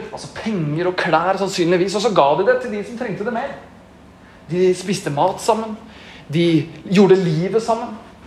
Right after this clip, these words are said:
Altså, de hadde all, alle ting felles. Og det utfordrer oss litt her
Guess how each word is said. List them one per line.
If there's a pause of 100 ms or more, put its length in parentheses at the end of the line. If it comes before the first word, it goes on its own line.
(100)
Altså,
de
hadde (100)
all, (420)
alle
ting (260)
felles. (760)
Og
det
utfordrer
oss
litt
her